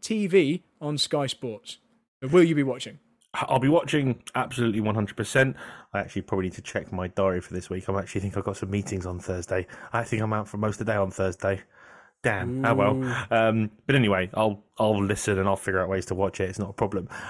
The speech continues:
Speaker 2: Um, however, the thing you must do, so what we're trying to do, uh, today with talking about testing is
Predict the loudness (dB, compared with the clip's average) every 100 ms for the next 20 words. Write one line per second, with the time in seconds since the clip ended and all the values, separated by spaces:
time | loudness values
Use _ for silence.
0 | 0 2 2 -2 2 4 4 2 2 2
1 | 4 6 6 4 2 0 0 0 -2 -4
2 | -2 0 2 2 2 4 4 4 2 -10
3 | _ _ -4 -2 -2 -4 -2 0 0 0
4 | -2 0 -4 -4 -6 -4 -2 -2